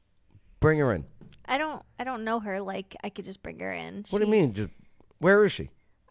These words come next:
Speaker 2: I think she's Franklin.
Speaker 1: Franklin, Tennessee?
Speaker 2: I think so.
Speaker 1: Reach out to her.
Speaker 2: I did already. She's about to pop a baby.
Speaker 1: Yeah.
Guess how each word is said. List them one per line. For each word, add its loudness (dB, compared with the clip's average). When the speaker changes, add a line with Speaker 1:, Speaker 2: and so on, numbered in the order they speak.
Speaker 2:
I -6
think -10
she's -14
Franklin. -10
Speaker 1:
Franklin, 4
Tennessee? 4
Speaker 2:
I -4
think -14
so. -12
Speaker 1:
Reach 4
out 6
to -6
her. -8
Speaker 2:
I -4
did 2
already. 6
She's -4
about 6
to 2
pop 2
a -2
baby. 0
Speaker 1:
Yeah. 2